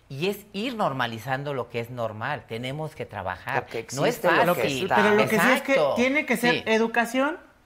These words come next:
Speaker 3: formal de la sexualidad.
Speaker 1: Sí.
Speaker 3: Yo
Speaker 1: Sí.
Speaker 3: me acuerdo que
Speaker 1: Es
Speaker 3: me
Speaker 1: pa-
Speaker 3: preguntan, "¿Qué le hace falta a México en tema de, de discriminación?".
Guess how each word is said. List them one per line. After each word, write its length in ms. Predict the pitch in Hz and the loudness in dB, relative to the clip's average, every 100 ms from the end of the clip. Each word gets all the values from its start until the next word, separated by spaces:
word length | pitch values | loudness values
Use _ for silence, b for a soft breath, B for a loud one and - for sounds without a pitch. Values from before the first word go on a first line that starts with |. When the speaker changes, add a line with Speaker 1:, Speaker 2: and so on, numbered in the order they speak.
| _ | _
Speaker 3:
formal 480 | 190 185 196 202 196 | -2 2 2 2 -2
de 100 | 190 | -2
la 100 | 175 | 0
sexualidad. 640 | 160 160 - 143 139 143 139 | -2 -4 -2 -2 0 -2 -4
Speaker 1:
Sí. 460 | - - - - 180 | -10 -20 -20 -6 2
Speaker 3:
Yo 40 | |
Speaker 1:
Sí. 40 | 196 | 2
Speaker 3:
me 60 | |
acuerdo 300 | 214 208 196 | 2 2 2
que 80 | 190 | 0
Speaker 1:
Es 80 | 131 | 0
Speaker 3:
me 60 | 175 | 2
Speaker 1:
pa- 80 | |
Speaker 3:
preguntan, 460 | 165 190 202 202 202 | 4 2 2 2 0
"¿Qué 120 | 220 | 2
le 100 | 226 | 2
hace 200 | 233 233 | 2 0
falta 280 | 226 220 220 | 0 0 0
a 40 | |
México 360 | 202 196 202 190 | -2 -2 -4 -6
en 80 | 175 | -6
tema 220 | 180 185 | -4 -4
de, 160 | 175 147 | -4 -4
de 180 | 160 | -2
discriminación?". 960 | 156 151 - 160 156 156 151 190 208 233 | -2 -4 -8 -8 -6 -6 -4 -2 -2 -4